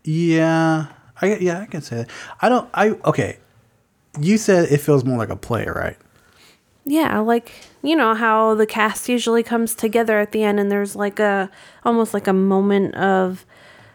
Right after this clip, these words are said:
Speaker 2: um,
Speaker 1: Like solidarity and shit?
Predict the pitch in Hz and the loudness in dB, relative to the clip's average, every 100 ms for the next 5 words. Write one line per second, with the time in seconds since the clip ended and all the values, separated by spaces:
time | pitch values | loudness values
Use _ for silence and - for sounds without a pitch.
0 | _ 196 190 180 - - - - - - | _ -2 0 2 0 -2 -4 -6 -6 -6
1 | - 123 117 107 104 107 113 120 123 120 | -2 0 0 0 0 0 0 -2 -2 -2
2 | - 127 | -4 -6